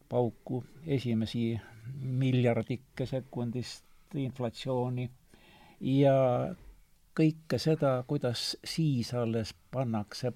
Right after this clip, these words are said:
paika need niinimetatud loodusseadused, siis, äh, selles, see on ju kujuteldamatult väike vahe,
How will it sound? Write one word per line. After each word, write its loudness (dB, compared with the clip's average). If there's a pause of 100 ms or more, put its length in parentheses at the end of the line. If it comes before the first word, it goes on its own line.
(120)
paika -2
need -6
niinimetatud -6 (200)
loodusseadused, -6 (680)
siis, -2 (680)
äh, 6
selles, 2 (280)
see -2
on 0
ju 2 (580)
kujuteldamatult 2
väike 0
vahe, 2